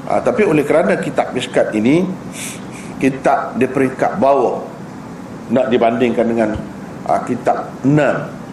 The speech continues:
ha, kitab hadis yang masyhur itu dan lain-lain lagi, ini di peringkat lebih bawah, ha, daripada yang itu. Ha, sehingga kalau di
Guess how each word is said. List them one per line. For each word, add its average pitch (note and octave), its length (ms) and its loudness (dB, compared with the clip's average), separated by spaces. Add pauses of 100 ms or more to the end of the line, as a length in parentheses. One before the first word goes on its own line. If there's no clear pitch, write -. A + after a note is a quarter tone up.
(180)
ha, G#2+ 120 0
kitab - 320 0
hadis B2 320 0
yang A2+ 160 4
masyhur C#3+ 320 0
itu C#3+ 320 0 (720)
dan A2 160 4
lain-lain A2 400 4
lagi, A2 280 2 (1080)
ini F3 400 4
di C#3 80 -2
peringkat C3+ 560 0
lebih C#3 240 4
bawah, A#2 400 4 (560)
ha, F#2+ 80 0
daripada G#2+ 560 2
yang G#2 240 2
itu. - 180 -8 (1400)
Ha, G2 140 2
sehingga B2+ 720 4 (1500)
kalau C3 480 6
di C3 80 4